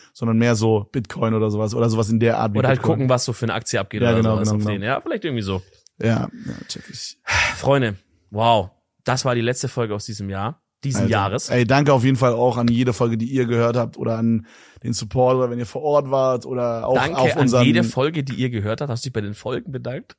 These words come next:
Speaker 1: <laughs> Danke an euch für jede Folge, die ihr gehört
Speaker 2: Okay,
Speaker 1: habt.
Speaker 2: okay.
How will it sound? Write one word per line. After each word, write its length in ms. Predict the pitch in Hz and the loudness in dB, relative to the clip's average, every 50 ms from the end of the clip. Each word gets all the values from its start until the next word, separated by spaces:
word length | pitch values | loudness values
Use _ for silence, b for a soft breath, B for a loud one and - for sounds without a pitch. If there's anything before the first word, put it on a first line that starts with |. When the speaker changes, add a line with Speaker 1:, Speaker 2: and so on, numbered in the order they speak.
| _ _ | _ _
Speaker 1:
<laughs> 720 | - 95 - - - - _ _ _ _ _ _ _ _ _ | -6 -6 -6 -8 -10 -12 _ _ _ _ _ _ _ _ _
Danke 260 | - 123 123 107 120 | -2 -2 0 2 2
an 120 | 120 117 | 2 2
euch 380 | 120 113 123 131 147 170 - - | 2 4 4 4 4 2 0 -4
für 160 | - - 123 | -4 -2 0
jede 300 | 120 113 110 127 131 127 | 0 2 2 0 0 0
Folge, 220 | 107 123 123 123 | 0 0 0 0
die 100 | 117 113 | 0 0
ihr 60 | 117 104 | 0 0
gehört 260 | 110 113 113 113 120 | 2 2 2 2 2
Speaker 2:
Okay, 240 | 135 135 143 226 - _ _ _ | 2 0 0 -2 -4 _ _ _
Speaker 1:
habt. 100 | - - | -4 -4
Speaker 2:
okay. 180 | - - - | -4 -16 -18